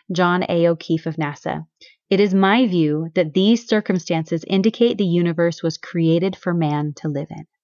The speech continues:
I always love thinking about how clear it is that there is a creator just because we are able to exist here on the earth. How improbable that existence is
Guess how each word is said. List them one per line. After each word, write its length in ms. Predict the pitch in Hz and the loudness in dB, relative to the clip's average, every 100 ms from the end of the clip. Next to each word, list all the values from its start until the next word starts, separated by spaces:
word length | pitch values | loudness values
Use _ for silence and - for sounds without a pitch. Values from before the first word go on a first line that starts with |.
| _ _ _ _ _ - | _ _ _ _ _ -4
I 180 | 196 233 | 0 2
always 280 | 226 196 165 | 2 2 0
love 240 | 151 170 - - | -2 -4 -12 -8
thinking 320 | 180 180 170 | -4 -2 -2
about 400 | 160 156 156 - _ _ _ | 0 0 0 -2 _ _ _
how 680 | - - 196 196 196 202 208 - - | -16 -6 0 2 2 0 -4 -12 -16
clear 480 | - 190 190 170 156 | -10 -2 2 2 2
it 160 | 170 | 0
is 200 | 160 147 | -2 -2
that 180 | 180 165 | -4 0
there 180 | 175 175 | 2 2
is 100 | 180 | 0
a 60 | |
creator 560 | 180 - 190 160 160 156 160 | -4 0 2 2 2 -2 -4
just 420 | - 196 226 - | 0 0 0 -2
because 440 | 226 - 190 165 | -2 0 0 0
we 260 | 165 170 160 | -2 -2 0
are 160 | 175 - | 0 0
able 300 | 170 165 165 | 0 0 -2
to 160 | 170 | -4
exist 420 | 160 151 151 - - | -4 -4 -6 -6 -6
here 140 | 165 | -4
on 140 | 156 | -2
the 140 | 160 - | -2 -4
earth. 340 | - 160 _ _ _ _ _ - | -8 -10 _ _ _ _ _ -8
How 380 | - 196 - - | 0 0 0 -2
improbable 1000 | 202 214 220 - 180 165 151 147 139 160 _ | 2 2 2 0 -2 0 -2 -4 -8 -12 _
that 220 | 156 180 196 | -2 0 2
existence 580 | 160 175 - 170 160 | 0 -4 -4 -6 -4
is 380 | 147 143 156 - | -4 -6 -10 -18